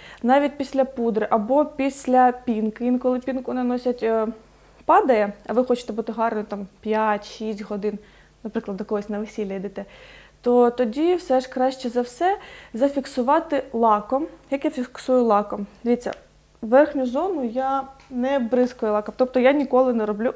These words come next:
отак. Тому що моє тоненьке волосся прилипає до шкіри голови, я оцю всю частину підіймаю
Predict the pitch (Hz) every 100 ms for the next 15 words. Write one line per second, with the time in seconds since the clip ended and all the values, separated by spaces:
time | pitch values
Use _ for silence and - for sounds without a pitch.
0 | - 226 220 190 180 - _ _ - -
1 | - _ _ - 254 262 269 254 269 349
2 | 339 262 254 226 226 214 214 214 - 277
3 | 294 285 208 202 220 - 277 277 - 285
4 | 277 277 285 302 302 - - - 233 277
5 | 294 254 254 277 269 247 - 247 - 254
6 | 220 220 233 240 220 196 202 240